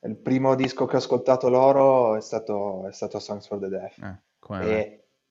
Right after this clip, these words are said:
Speaker 1: e mi, ho es-, esplosa la testa completamente. Ho trovato un altro, eh, un mio compagno di squadra di basket, che ho sempre giocato a basket io,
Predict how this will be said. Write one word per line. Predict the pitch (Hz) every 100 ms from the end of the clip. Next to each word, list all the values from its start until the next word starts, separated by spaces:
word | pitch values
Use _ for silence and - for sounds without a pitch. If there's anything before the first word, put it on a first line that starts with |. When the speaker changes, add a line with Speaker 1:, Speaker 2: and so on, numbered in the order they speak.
| _ _ _ _ _ -
Speaker 1:
e | 113 107 -
mi, | 107 113 113 113 107 -
ho | -
es-, | 101 - _ -
esplosa | 107 - - 113 110 107
la | 107
testa | 107 104 - 101 -
completamente. | 110 110 110 117 107 110 110 - 127 131 - _ _ _ _ 113
Ho | 113
trovato | 123 123 131 127
un | 123
altro, | 123 127 - 127 120 117 107 104 101 -
eh, | 104 104
un | 101 104 101 104 104
mio | 107 113
compagno | 113 113 117
di | 113
squadra | 120 117
di | 110
basket, | 110 110 - 110
che | 98
ho | 95
sempre | 107 107
giocato | 104 104 104
a |
basket | 101 101 - 101
io, | 110 110